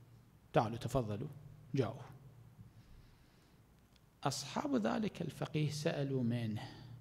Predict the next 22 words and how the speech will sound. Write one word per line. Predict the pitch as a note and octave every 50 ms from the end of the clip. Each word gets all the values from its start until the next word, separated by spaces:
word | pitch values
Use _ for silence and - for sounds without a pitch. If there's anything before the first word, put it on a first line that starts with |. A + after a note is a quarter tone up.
| - - - -
"ماذا | F#2+ F#2 A2 F3+ A3
صنعت؟" | - - G#3+ G3 F3 F3+ A#3+ - - - - - G4
قلت، | F#4 - - - - - - - D4
قال: | D#4 D4+ D#4+ - - - - - -
"كنت | C4 A3+ - F#3+ F#3+ - - - - -
حتى | - G3 - - - - D3 D3 C#3 C3+
يتعلموا." | C3+ B2+ - - C#3 - C3+ D#3+ F#3+ F#3+ F3+ E3+ E3 D#3+ D#3 D#3 F3 A3 - - - - - - - - - - - - - -
قال: | - - - C4+ B3+ C4 - -
"كنت | - -
انشغلت | B3+ - - - - F#3+ F3+ - - B2+
ببعض | B2+ B2 A2+ G#2+ G#2+
العبادات." | G2 E2+ G2 F#2 - - - - - - - - - - - - - - - D3+
"ماذا | D#3 F#3 G3+ G3
صنعت؟" | - - E3 D3 - - - - - - - - - - - - -
"صليت | - - - - - - - -
بعض | - C3+ C3
الصلوات، | - - - C3 C3 B2+ - - - C3+ C3 - C3
قرأت | B2 A#2+ B2 C3 B2+ - - -
ثمانية | A#2+ B2 C#3 D3 C#3 C#3 C3+ A#2+ - - -
أجزاء | A#2+ A2+ A#2 - B2 B2+ B2+ B2
من | A#2 A#2+ A#2
القرآن." | A2+ A2+ A#2 A2 A2+ - - B2 B2